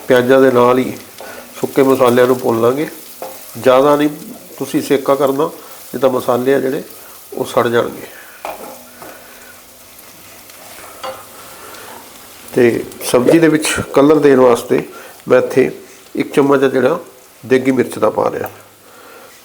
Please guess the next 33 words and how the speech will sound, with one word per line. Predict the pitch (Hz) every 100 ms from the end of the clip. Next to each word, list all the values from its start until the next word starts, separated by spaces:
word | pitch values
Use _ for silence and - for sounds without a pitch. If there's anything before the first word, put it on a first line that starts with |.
| - - - - - - - - - - - - - - - -
ਕਿਉਂਕਿ | - -
ਆਪਾਂ | - -
ਹਰੀਆਂ | 147 123 135 156
ਮਿਰਚਾਂ | 156 - 156
ਜ਼ਿਆਦਾ | 139 127 143
ਯੂਜ਼ | 135 135
ਕਰਦੇ | 127 123 120
ਹਾਂ | 135
ਦੋਸਤੋ। | 139 139 - 147
ਲਾਲ | 123 120 139
ਮਿਰਚ | 151 156 - 165 - - - -
ਦੀ | 131 143
ਘੱਟ | 123 -
ਵਰਤੋਂ | 147 151 - 143
ਕਰਿਆ | 139 - 117
ਕਰੋ। | - - - - - - - - -
ਤੇ | - -
ਇੱਥੇ | 151 170
ਮੈਂ | 151
ਨਾਲ | 131 127 131
ਦੀ |
ਨਾਲ | 135 127 123
ਹੀ | - - - _ - - - _ -
ਟਮਾਟਰ | 123 123 127 151 151 - - - - - - -
ਤੇ | -
ਹਰੀਆਂ | 135 117 117
ਮਿਰਚਾਂ | 113 107 110 107
ਜੋ | 104 120
ਆਪਾਂ | 117 123 127 - - - - - -
ਕੱਟ | - 120 120
ਕੇ | 123
ਰੱਖੀਆਂ | 113 - 127
ਸੀ, | -